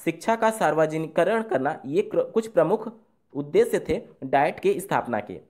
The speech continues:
और इनके कार्य के बारे में आप लिख सकते हैं कि यह जिले में उपस्थित विभिन्न विद्यालय या फिर जो ट्रेनिंग स्कूल होते हैं शिक्षकों के लिए, उनको मार्गदर्शन प्रोवाइड कराने का कार्य करता है। इसके अलावा जिले में प्रौढ़ शिक्षा को भी बढ़ावा इसके द्वारा दिया जाता है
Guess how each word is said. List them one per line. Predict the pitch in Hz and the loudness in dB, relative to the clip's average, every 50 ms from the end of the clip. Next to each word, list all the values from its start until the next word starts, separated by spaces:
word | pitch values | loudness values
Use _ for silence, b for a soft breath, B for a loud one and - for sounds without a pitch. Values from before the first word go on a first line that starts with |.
| _ - | _ -2
और | 120 135 | -2 -2
इनके | 147 160 160 180 | -2 -4 -6 -6
कार्य | 180 - 131 147 165 | 0 0 2 2 2
के | 185 185 175 | 0 0 2
बारे | 165 170 175 | 4 4 4
में | 175 | 4
आप | 175 175 175 | 4 2 0
लिख | 160 160 160 | -4 -6 -4
सकते | - 151 151 - 143 | -4 -4 -2 -2 -4
हैं | 131 143 185 110 - _ _ _ _ _ _ _ _ _ - - _ | -4 -4 -8 -12 -16 _ _ _ _ _ _ _ _ _ -20 -16 _
कि | - 156 | -8 -2
यह | 165 214 240 240 | 0 2 2 0
जिले | 175 143 139 147 160 196 233 | -2 -2 -2 0 4 4 4
में | 233 220 226 | 4 2 0
उपस्थित | - 170 - 160 151 - - 190 196 - | -2 2 4 4 4 4 2 0 0 2
विभिन्न | 214 - 160 151 147 165 196 220 226 214 | -2 -2 -2 -2 -2 0 0 0 0 0
विद्यालय | 180 170 165 127 123 135 131 131 151 - - B B B B 123 | 0 0 0 2 4 4 4 4 2 0 -2 B B B B 2
या | 135 147 | 4 4
फिर | 151 - 226 202 - - - _ - | 4 4 0 0 -2 -8 -18 _ -6
जो | 143 147 | -6 -6
ट्रेनिंग | 156 156 - 147 147 160 196 208 139 | -6 -2 0 0 2 2 0 -2 -4
स्कूल | 160 - - 175 196 208 | -6 -2 0 2 4 4
होते | 175 143 - - | 4 2 2 0
हैं | 131 151 | -2 0
शिक्षकों | 156 - 135 - - 143 - 196 | -2 -4 -6 -6 -8 -4 -2 -2
के | 196 - 139 | 0 0 -2
लिए, | 123 123 143 190 B B B B B B | 0 0 -2 -4 B B B B B B
उनको | - 147 165 170 170 - - _ 202 233 240 - - - - _ _ _ _ _ _ | -4 -2 -2 -2 -6 -12 -6 _ 4 4 4 4 -2 -14 -20 _ _ _ _ _ _
मार्गदर्शन | 131 131 139 151 156 151 151 156 156 - - 220 226 | -4 -2 0 0 0 0 0 0 0 0 0 -2 -4
प्रोवाइड | 220 - - 156 143 143 147 - - | -4 -2 0 4 4 4 4 4 2
कराने | - 151 139 135 147 160 | 2 2 4 2 2 0
का | 175 165 | 0 0
कार्य | - - 117 120 147 | 2 2 2 0 2
करता | - 143 127 - - 110 | 0 0 0 2 0 -2
है। | 107 104 98 - - _ _ _ _ | -2 -2 -6 -12 -16 _ _ _ _
इसके | - 135 - - 208 | -12 -12 -4 -2 0
अलावा | 104 117 127 120 127 151 196 B B B B B B - | 0 2 2 2 0 0 -4 B B B B B B -16
जिले | 127 135 147 165 196 220 | -6 -4 -2 0 0 0
में | 208 185 196 202 B B B _ - | 0 -2 -4 -4 B B B _ 0
प्रौढ़ | - 156 170 202 220 | 2 4 4 4 2
शिक्षा | 214 180 165 165 - 180 165 | 0 -4 -4 -2 -2 -2 0
को | - 175 175 | 2 0 2
भी | 170 202 | 2 2
बढ़ावा | 196 170 170 165 160 160 170 185 | 2 4 4 4 4 2 0 0
इसके | - - 147 - - 190 180 | -2 -4 -6 -4 -4 -4 0
द्वारा | 160 160 156 165 | 2 2 2 2
दिया | 160 131 123 127 131 | 2 2 2 2 4
जाता | 139 139 139 - 147 | 4 2 2 0 -2
है | 156 180 226 | -2 -2 -6